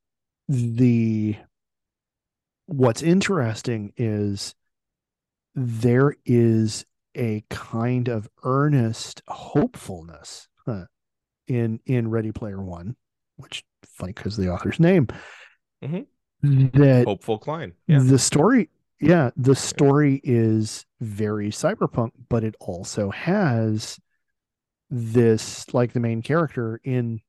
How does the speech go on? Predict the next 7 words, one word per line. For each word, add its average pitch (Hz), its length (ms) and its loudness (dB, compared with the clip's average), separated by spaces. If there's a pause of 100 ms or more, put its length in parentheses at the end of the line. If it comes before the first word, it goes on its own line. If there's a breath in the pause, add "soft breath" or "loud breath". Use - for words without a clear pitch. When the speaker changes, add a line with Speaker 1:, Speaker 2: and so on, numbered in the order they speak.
Speaker 1:
in 110 360 -6
that 101 280 -10
book 185 420 0
is, 117 680 0
is 110 280 -6
Peter 113 360 -6
Parker. - 580 -8